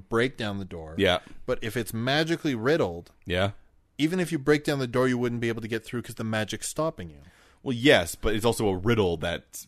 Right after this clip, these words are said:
Speaker 2: that is solvable.
Speaker 1: Like, I th-, I think the thing that causes me just to have an un-, inability to understand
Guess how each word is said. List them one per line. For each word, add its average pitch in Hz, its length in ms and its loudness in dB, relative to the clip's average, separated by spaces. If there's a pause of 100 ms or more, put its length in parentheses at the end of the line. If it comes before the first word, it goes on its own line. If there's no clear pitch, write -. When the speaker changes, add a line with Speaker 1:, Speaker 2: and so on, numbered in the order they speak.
(120)
Speaker 2:
that 87 240 0
is 87 160 -6
solvable. 90 720 0 (100)
Speaker 1:
Like, 151 200 4
I 147 100 2
th-, - 160 -8
I 151 80 4
think 202 300 -2
the 180 120 2
thing 131 480 -2
that 107 320 -6
causes 113 720 -4 (600)
me 113 320 -2
just 107 300 -6
to 104 80 -6
have 110 640 -2 (160)
an 107 260 -8
un-, 120 260 -2 (120)
inability 131 640 4
to 107 140 -6
understand 120 800 -2